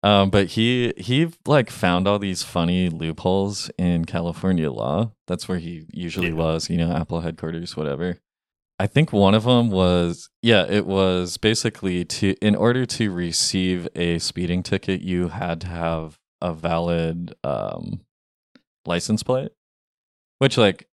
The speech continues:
Speaker 1: you know, you have to have to drive too, so he couldn't just drive around with no license plate. Like, that's also a violation.
Speaker 2: Is this gonna be one of those he didn't have to have both license plates?
Speaker 1: <laughs> Well, so what he figured out was a dealer's plate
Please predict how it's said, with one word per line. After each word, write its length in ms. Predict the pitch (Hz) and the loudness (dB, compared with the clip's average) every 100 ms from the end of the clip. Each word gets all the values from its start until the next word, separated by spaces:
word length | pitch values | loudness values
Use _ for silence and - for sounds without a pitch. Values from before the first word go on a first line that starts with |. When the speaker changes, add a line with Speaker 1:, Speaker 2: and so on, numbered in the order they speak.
| - | -6
Speaker 1:
you 220 | 117 120 | 2 4
know, 80 | 98 | 6
you 160 | 104 | 6
have 140 | 113 95 | 4 4
to 80 | |
have 140 | 98 85 | 2 0
to 100 | 87 | -2
drive 380 | 110 117 95 - | 2 2 2 0
too, 180 | 110 98 | -4 -4
so 160 | - | -4
he 140 | 92 - | -6 -2
couldn't 260 | 123 95 | -2 0
just 220 | 87 85 | -4 -6
drive 260 | - 85 78 | -6 -6 -4
around 200 | 82 80 | -6 -6
with 180 | 85 - | -8 -2
no 180 | 127 139 | -2 0
license 440 | 95 90 - 87 | -2 -2 -4 -6
plate. 220 | - 78 - | -4 -6 -6
Like, 160 | 82 | -2
that's 260 | 92 85 - - | 0 0 -2 -4
also 380 | 85 80 92 87 | -4 -2 -2 -2
a 80 | |
violation. 560 | 82 90 87 90 90 92 | 0 -2 0 -2 -4 -2
Speaker 2:
Is 100 | 101 | -2
this 160 | 120 - | -2 -2
gonna 160 | 110 | -2
be 120 | 107 104 | 0 -2
one 180 | 101 | -2
of 60 | 101 | -2
those 220 | 101 98 | -2 -4
he 100 | 107 | -6
didn't 220 | 98 98 | -8 -8
have 240 | 90 95 - | -8 -8 -8
to 80 | 98 | -4
have 420 | 95 92 90 - | -2 -2 -6 -12
both 340 | 127 104 95 - | 0 0 0 -6
license 400 | 98 98 107 98 | -8 -8 -10 -6
plates? 600 | 113 104 104 - - - _ _ _ _ - | -2 0 -2 -4 -8 -10 _ _ _ _ 0
Speaker 1:
<laughs> 40 | 110 - - _ 120 | 2 2 -4 _ 4
Well, 120 | 117 | 4
so 200 | - 131 | 6 6
what 200 | 123 107 | 6 4
he 120 | 98 | 0
figured 400 | - 98 87 82 | -2 -2 0 2
out 300 | 120 165 123 | 4 4 2
was 420 | 92 90 87 - - _ _ _ | 4 4 4 0 -10 _ _ _
a 140 | 101 90 | 0 0
dealer's 600 | 78 98 160 220 110 - | 2 2 4 4 2 0
plate 440 | - 90 82 85 | -2 0 0 -2